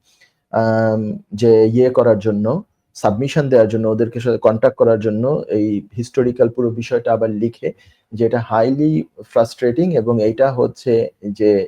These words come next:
এ, মানে, আ, জাস্টিস ডিলেইড এর মতো অবস্থা, জাস-, এ, মানে জাস্টিস ডিনাইড এর মতো অবস্থা, ডিলেড করে ডিনাই করে দেওয়া হচ্ছে এরকম। So এটা যেটা এগ্রিড করা ছিল, সেই এগ্রিডটা এখন কেন তারা after ten months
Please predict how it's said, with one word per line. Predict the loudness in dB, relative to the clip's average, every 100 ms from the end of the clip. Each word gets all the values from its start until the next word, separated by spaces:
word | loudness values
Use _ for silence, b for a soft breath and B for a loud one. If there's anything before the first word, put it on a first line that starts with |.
| -4
এ, | -4 -4 -6 -6
মানে, | -4 -4 -8 _ _ _ _ _
আ, | -4 -4 -6 -12 _ -8 -2
জাস্টিস | -2 -2 -6 -4
ডিলেইড | -2 2 2 2
এর | 0
মতো | 0 2
অবস্থা, | 2 0 2 0
জাস-, | 2 0 0 -2
এ, | -2
মানে | 0 -2 -2
জাস্টিস | -2 -4 -4 -4 -4 -6
ডিনাইড | -2 2 2 2
এর | 0
মতো | 2 2
অবস্থা, | 2 0 -4
ডিলেড | 0 4 4 2
করে | 0 0
ডিনাই | -2 -2 -2 0
করে | 0 0
দেওয়া | 0 0
হচ্ছে | -4 -8 -8 -4
এরকম। | 0 -2 -2 -6 -6 _ b b b 0
So | 2
এটা | 4 4 4
যেটা | 4 4
এগ্রিড | 4 4 2 0 2
করা | 2
ছিল, | 2 2 2 2
সেই | 0 0 2
এগ্রিডটা | 2 4 2 4 2 2 2
এখন | 0 -2 -2 -2
কেন | 0 -2 -2
তারা | 0 0 0 -2 -6
after | -2 -2 0
ten | -2 -2
months | -2 -2